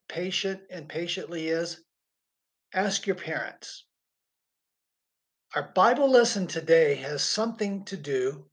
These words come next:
with fishing. One day, Jesus was walking along the seashore when he saw two brothers named Peter and Andrew. Jesus knew that they made their living by fishing.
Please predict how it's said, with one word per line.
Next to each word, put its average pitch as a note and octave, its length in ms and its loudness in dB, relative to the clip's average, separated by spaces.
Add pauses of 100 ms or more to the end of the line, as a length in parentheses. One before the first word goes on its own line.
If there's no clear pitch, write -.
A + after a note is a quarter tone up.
(120)
with F#3+ 200 -6
fishing. - 500 -4 (1300)
One B3 300 2
day, F#3+ 220 8
Jesus G3 520 -4
was D#3+ 220 -4
walking D#3+ 500 0
along G#3 320 2
the A3 100 -2
seashore D#3 800 -4 (360)
when F3 180 -4
he F3 80 -8
saw F#3 300 2
two B3+ 280 -6
brothers F3+ 480 4
named D#3 280 -2
Peter D3+ 320 0
and F#3 120 0
Andrew. A#3 440 -4 (1700)
Jesus A#3 500 -2
knew G3 180 6
that F3 220 4
they F3+ 100 4
made G#3 280 2
their D#3+ 160 6
living F3+ 420 4
by F#3 200 2
fishing. C4 640 -2